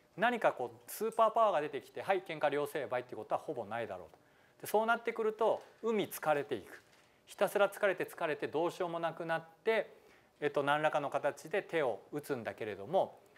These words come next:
僕がむしろ今のご質問に対してお答えするとしたら、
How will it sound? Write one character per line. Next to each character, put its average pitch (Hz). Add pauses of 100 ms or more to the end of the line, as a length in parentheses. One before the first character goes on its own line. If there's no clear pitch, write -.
(220)
僕 156
が 214
む 240
し 240
ろ 170 (160)
今 165
の 135
ご 123
質 -
問 143
に 139
対 147
し -
て 135
お 120
答 135
え 131
す 131
る 139
と 123
し -
た -
ら、 190